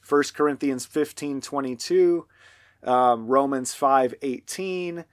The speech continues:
First Timothy four ten, Romans eleven twenty-five to thirty-two. That was actually a life changer for me personally. That's what pushed me over the edge. Um, Acts three twenty-one,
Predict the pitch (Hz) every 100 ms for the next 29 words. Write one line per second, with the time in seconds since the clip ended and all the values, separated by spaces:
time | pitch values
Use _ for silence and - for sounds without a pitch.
0 | _ _ _ - - 147 139 - 151 139
1 | 135 143 123 - 135 131 - - 175 175
2 | 175 170 165 _ _ _ _ 117 120 165
3 | 214 220 226 160 151 147 165 190 175 151
4 | - 165 170 165 - 165 160 147 147 151
5 | 143 135 - 185 196 170 180 147 151 -
6 | 143 127 120 127 131 139 - 131 123 123
7 | 135 123 123 135 131 135 143 131 127 147
8 | - 147 135 143 131 123 120 123 143 135
9 | - _ - - _ _ 131 123 127 -
10 | 151 160 - - - 139 151 151 - 143
11 | 131 123 147 180 175 170 165